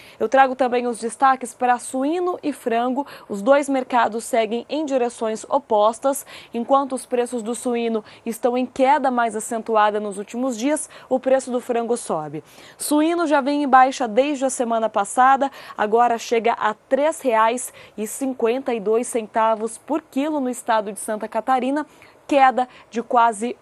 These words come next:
um por cento no acumulado deste mês. Já os preços do frango sobem mais de um por cento no mês de maio. Ontem já tiveram uma alta significativa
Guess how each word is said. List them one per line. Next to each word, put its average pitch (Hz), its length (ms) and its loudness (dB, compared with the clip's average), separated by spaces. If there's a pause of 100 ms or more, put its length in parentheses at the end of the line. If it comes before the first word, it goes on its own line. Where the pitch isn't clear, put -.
um 349 200 -2
por 311 200 -4
cento 240 400 -6
no 233 100 -2
acumulado 226 600 0
deste 202 320 -4
mês. - 380 -8 (340)
Já 262 260 6
os 294 160 -4
preços 240 380 -2
do 277 140 -4
frango 277 480 2 (160)
sobem 294 720 2
mais 220 340 -2
de 185 140 -10
um 208 140 -6
por 208 160 -4
cento 262 480 -4
no 220 100 -4
mês 208 320 -4
de 180 140 -8
maio. 214 420 0 (300)
Ontem 285 420 2
já 247 140 0
tiveram 226 380 2
uma 220 120 2
alta 208 320 0
significativa 254 1040 -4